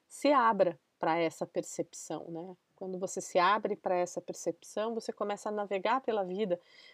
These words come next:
sem esforço. Então você já não precisa mais brigar pelas coisas,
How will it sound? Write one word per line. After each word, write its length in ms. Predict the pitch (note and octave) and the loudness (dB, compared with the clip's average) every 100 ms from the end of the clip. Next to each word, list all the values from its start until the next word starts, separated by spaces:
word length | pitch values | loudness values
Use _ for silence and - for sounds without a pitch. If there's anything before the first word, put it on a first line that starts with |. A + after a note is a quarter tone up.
| _ | _
sem 420 | - - G3+ F#3 | -6 -2 0 0
esforço. 680 | D#3+ - - D3 C#3 - - _ _ | -4 -4 -2 -2 -4 -10 -16 _ _
Então 160 | - F3+ | -2 -2
você 180 | - G3+ | -2 -2
já 120 | G#3 | -2
não 100 | G#3+ | -4
precisa 440 | G#3 G3 A#3+ A3 | -6 -2 0 0
mais 280 | G3 F#3+ E3+ | 0 0 0
brigar 380 | D#3 E3+ F3+ F3+ | 0 2 4 4
pelas 340 | F#3 C#3+ - | 2 -2 -4
coisas, 800 | - F3+ G3 G3+ F3 E3 D3 - | -2 0 2 0 2 2 0 -4